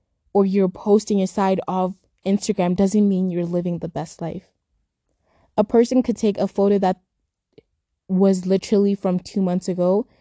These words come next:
and post it while in that time period, they're miserable.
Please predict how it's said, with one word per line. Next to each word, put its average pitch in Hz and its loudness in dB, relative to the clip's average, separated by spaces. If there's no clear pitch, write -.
and 202 4
post 202 2
it 233 4
while 208 2
in 220 4
that 196 0
time 196 -2
period, 190 -2
they're 190 2
miserable. 175 -2